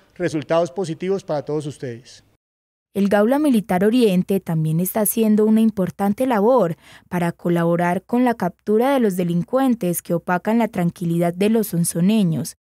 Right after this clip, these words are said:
Speaker 2: invitando a los mismos ciudadanos a denunciar cualquier acoso o extorsión.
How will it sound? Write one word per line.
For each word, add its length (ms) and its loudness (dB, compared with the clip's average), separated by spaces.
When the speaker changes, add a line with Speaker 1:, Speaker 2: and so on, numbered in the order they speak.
Speaker 2:
invitando 800 2
a 100 2
los 200 0
mismos 400 2
ciudadanos 880 2
a 80 -4
denunciar 520 2
cualquier 440 0
acoso 720 0
o 240 2
extorsión. 720 -4